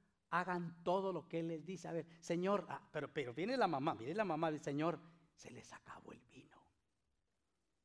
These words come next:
No tienen". Y entonces el Señor se levanta, va con los maestresalas, con los que están ahí sirviendo.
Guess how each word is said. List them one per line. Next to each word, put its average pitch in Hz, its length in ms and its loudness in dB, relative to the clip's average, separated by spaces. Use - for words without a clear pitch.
No 131 160 -8
tienen". 135 440 -8
Y 131 80 -10
entonces 135 520 -8
el 135 160 -6
Señor 131 320 -8
se 135 140 -10
levanta, 131 440 -6
va 131 160 -6
con 135 160 -6
los 123 240 -10
maestresalas, 139 840 -6
con 127 160 -8
los 120 160 -14
que - 80 -18
están 135 260 -10
ahí 131 160 -10
sirviendo. 139 680 -6